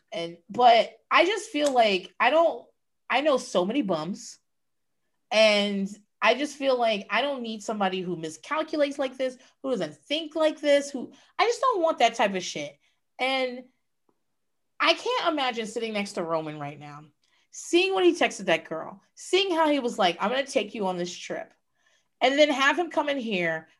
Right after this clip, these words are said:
and play the switcheroo on me. He's not even like,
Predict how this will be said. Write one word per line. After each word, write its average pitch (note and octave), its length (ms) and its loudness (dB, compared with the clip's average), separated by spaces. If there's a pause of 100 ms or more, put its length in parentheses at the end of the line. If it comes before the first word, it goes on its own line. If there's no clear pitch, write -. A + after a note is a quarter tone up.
(120)
and G3 140 -6
play D4 180 6
the F4+ 60 2
switcheroo E4 540 -2
on D#3 80 -2
me. D#3+ 80 -6
He's C#4 220 0
not F#4+ 240 -2
even E4 200 0
like, F#3 320 -2